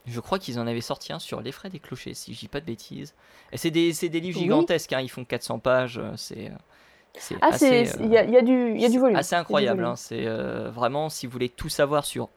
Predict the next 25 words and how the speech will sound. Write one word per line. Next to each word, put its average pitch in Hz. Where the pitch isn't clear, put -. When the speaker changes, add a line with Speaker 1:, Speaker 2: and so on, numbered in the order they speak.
Speaker 1:
une 160
espèce 147
ou 127
un 143
groupe 139
d'espèces 123
en 135
particulier, -
euh, 110
c'est, 117
c'est 127
des, 117
c'est, -
comment 123
dire, -
c'est, 120
c'est -
des 117
ouvrages 123
qui -
Speaker 2:
Ouais. 214
Speaker 1:
sont, -
euh, 120
parfaitement, 120
euh, -